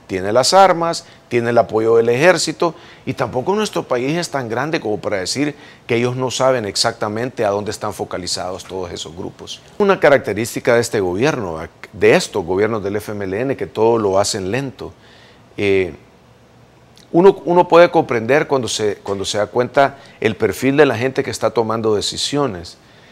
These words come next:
Son gente que han tenido muy poca experiencia. Hay dos cosas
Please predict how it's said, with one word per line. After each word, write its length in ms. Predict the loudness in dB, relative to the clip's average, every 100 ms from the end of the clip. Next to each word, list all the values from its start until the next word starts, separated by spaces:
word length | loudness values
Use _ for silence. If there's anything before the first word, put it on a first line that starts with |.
| -20 _
Son 260 | -2 0 2
gente 320 | 0 2 2
que 280 | 2 0 -2 -4
han 160 | -4
tenido 300 | -2 -2 -2
muy 200 | -2 -2
poca 280 | 2 2 2
experiencia. 880 | -6 -6 -4 -4 -4 -4 -4 -6 -8 -14 -20 -2
Hay 140 | 2 2
dos 260 | 2 0
cosas 640 | 2 0 2 0 -4 -8